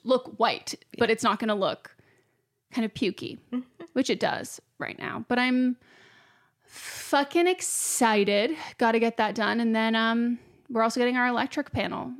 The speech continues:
Speaker 1: upgraded.
Speaker 2: That's what I'm most excited about for you.
Speaker 1: As someone who is wearing two pairs of socks right now,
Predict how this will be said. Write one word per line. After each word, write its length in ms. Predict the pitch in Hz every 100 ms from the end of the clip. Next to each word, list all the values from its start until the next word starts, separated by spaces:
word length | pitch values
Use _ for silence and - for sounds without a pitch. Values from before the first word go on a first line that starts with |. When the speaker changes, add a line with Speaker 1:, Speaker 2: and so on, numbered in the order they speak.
| -
Speaker 1:
upgraded. 380 | - - 208
Speaker 2:
That's 300 | 196 196 220
what 100 | 214
I'm 120 | 175 160
most 240 | 151 -
excited 480 | - - 76 95 117
about 280 | - - -
for 140 | -
you. 240 | - 180 185 - - _ _ _ -
Speaker 1:
As 220 | 247 247
someone 280 | - 277 277
who 440 | 277 269 247 233 -
is 140 | 233
wearing 220 | 233 226 240
two 160 | 269
pairs 200 | 262 277
of 80 | 294
socks 240 | 247 226 226
right 120 | 220
now, 240 | 202 220